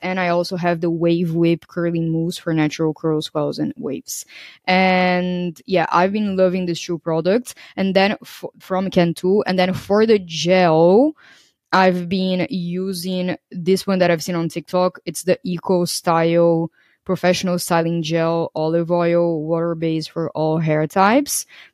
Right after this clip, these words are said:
And it's really, really great as well. I love this gel. I, I remember that when I was younger, you know, my mom <laughs> used to put, like, gels like this from these big bottles, um, onto my hair, and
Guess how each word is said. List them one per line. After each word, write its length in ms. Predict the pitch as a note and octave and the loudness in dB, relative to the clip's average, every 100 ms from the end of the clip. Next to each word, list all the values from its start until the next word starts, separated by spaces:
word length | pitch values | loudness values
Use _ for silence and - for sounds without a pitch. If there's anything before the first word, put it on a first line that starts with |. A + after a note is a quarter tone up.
| - | -4
And 120 | F#3+ | 0
it's 220 | F#3+ F3+ | 0 -2
really, 460 | F3+ E3 F#3+ G#3+ G#3+ | -6 -4 -2 -2 -2
really 320 | F3+ F3+ F3 | -2 -4 -6
great 320 | E3 E3+ E3 | -4 -2 -2
as 180 | E3+ D3+ | -4 -6
well. 220 | D#3+ D#3+ | -4 -2
I 140 | E3 E3 | 0 0
love 260 | E3 E3+ | 0 0
this 140 | E3+ D#3+ | -2 -6
gel. 400 | D#3 D#3+ D#3+ E3+ _ _ - | 0 2 2 -2 _ _ -6
I, 200 | F3 D3+ | -4 0
I 60 | F#3+ | 0
remember 340 | F#3 F3+ G#3 | 0 0 2
that 240 | G3+ F#3 - _ _ _ _ _ - - | 2 2 -2 _ _ _ _ _ -14 -2
when 220 | F#3+ F#3+ | 2 4
I 80 | F#3+ | 4
was 200 | F#3+ E3+ | 2 0
younger, 460 | E3+ F3 F3 F#3 | 0 0 0 -2
you 80 | F3+ | -2
know, 80 | F3 | -2
my 140 | F3 | -2
mom 240 | F3 E3+ F3+ | -2 0 2
<laughs> 60 | |
used 120 | F3+ | 2
to 80 | - | 0
put, 400 | - - G3 E3+ | -2 0 0 0
like, 220 | F3+ E3+ | 0 0
gels 320 | D#3 F3 E3+ E3 | 2 0 2 0
like 200 | F3 D3+ | -2 -2
this 440 | E3+ F3 F#3 - | 0 0 -2 -8
from 420 | - F3+ E3 E3+ | -6 -2 -2 -2
these 220 | E3 D#3+ | -4 -6
big 280 | D3+ E3+ F3 - _ _ _ - - _ | -4 -4 -4 -8 _ _ _ -20 -20 _
bottles, 640 | F3 E3+ E3+ F#3 G#3 B3+ - - - - _ | -2 2 4 4 4 2 -2 -14 -20 -20 _
um, 240 | - E3+ F3 | -4 -2 -2
onto 240 | F3+ F3+ G3 | -4 -4 -2
my 160 | F3+ | 0
hair, 460 | E3+ D#3+ E3 F3 - | 2 4 4 2 2
and 320 | E3+ E3 E3 | 0 0 -4